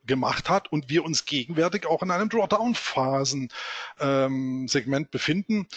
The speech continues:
Nach diesem starken Rutsch, das war übrigens hier ein Strategierutsch, den es eben, wie erwähnt, oder die Ursache des Strategierutsches hatte hier der Strategie begründet, die zu fundlastig war.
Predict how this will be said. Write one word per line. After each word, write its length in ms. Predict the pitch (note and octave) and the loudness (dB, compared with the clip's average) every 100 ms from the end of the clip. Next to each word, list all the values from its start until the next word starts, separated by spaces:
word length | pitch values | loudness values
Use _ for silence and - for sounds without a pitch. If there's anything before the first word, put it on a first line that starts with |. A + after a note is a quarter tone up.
| - - | -14 -6
Nach 100 | C#3+ | -4
diesem 240 | D#3+ D3 | -2 0
starken 380 | C3+ - E3 F3+ | 0 4 2 2
Rutsch, 300 | E3 G#3 - | 2 2 4
das 140 | D3 D3 | 2 2
war 120 | D3+ | 0
übrigens 340 | D3 C#3 C3 | 0 -4 -2
hier 140 | D#3 C#3+ | 0 0
ein 200 | C3+ C#3+ | -2 -2
Strategierutsch, 960 | B2 - C3+ A#2 C#3+ F3 F3 F#3+ - - | -2 0 -2 -2 -6 0 2 2 0 2
den 580 | C#3+ C#3+ C#3+ C#3+ D3 - | 0 0 -4 -8 -10 -8
es 220 | D3 C3 | -2 -2
eben, 280 | D#3 D#3 D3+ | 0 -2 -2
wie 260 | C3+ C3+ D3 | -4 -4 -4
erwähnt, 540 | - B2 C3+ D3+ - - _ _ _ _ - | -6 0 0 0 -8 -18 _ _ _ _ -12
oder 160 | A#2+ | -10
die 100 | A2+ | -6
Ursache 400 | F3+ A#3 E3 B2 | 0 2 2 0
des 260 | A#2+ B2+ - | 0 2 2
Strategierutsches 880 | - C3+ B2 A#2+ B2 D3+ - D3 - | 0 -4 -6 -6 -2 -2 0 0 0
hatte 220 | C3+ C#3+ | -2 -2
hier 380 | A#2+ C#3+ C#3 B2+ - - - _ _ _ - | 0 0 0 -2 -8 -14 -18 _ _ _ 0
der 340 | C3+ B2+ B2+ | 2 2 0
Strategie 340 | - C3+ B2+ D#3 | 0 -2 -2 -4
begründet, 420 | C#3+ - C#3 B2 | -2 -2 -2 -2
die 120 | C3 | -8
zu 240 | - - | -6 -4
fundlastig 920 | F#3+ - A#3 A3 A3 C3+ B2+ - D#3 C3 | -4 -2 2 0 0 0 0 0 -2 -2
war. 320 | C3+ F#3+ B3 | 0 0 -4